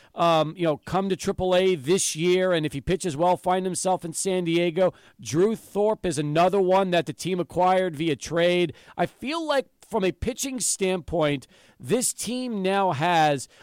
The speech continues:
a few arms that are close to really helping,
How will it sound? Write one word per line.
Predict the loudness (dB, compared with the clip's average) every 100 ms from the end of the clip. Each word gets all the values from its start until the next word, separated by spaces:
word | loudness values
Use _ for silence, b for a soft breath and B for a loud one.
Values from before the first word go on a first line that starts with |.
| B
a | -6
few | -6 -6 0 2
arms | 4 4 0 0
that | 0
are | 0
close | -6 -8 0 2 2 -2
to | -4
really | -2 0 0 2
helping, | 2 0 0 -2